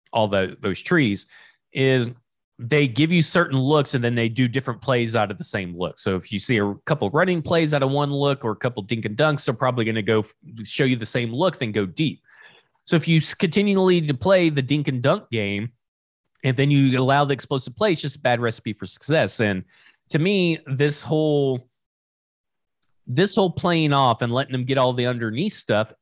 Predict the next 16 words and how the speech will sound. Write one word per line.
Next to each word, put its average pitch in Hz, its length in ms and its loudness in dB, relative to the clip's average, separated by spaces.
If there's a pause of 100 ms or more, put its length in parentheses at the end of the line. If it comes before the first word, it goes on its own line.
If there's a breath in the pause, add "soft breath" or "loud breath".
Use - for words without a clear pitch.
which 139 260 0
is, 135 240 -2
means 139 420 -4 (600)
they're 143 120 2
getting 127 280 2
first - 340 -4
downs 87 360 -4
because 101 360 -2
you 101 120 4
have 104 120 0
Christian 104 340 -2
Fulton 101 220 -4
and 92 120 -2
Jameson 87 360 -4
Crowder. 80 480 -2 (540 loud breath)
They're, 110 720 2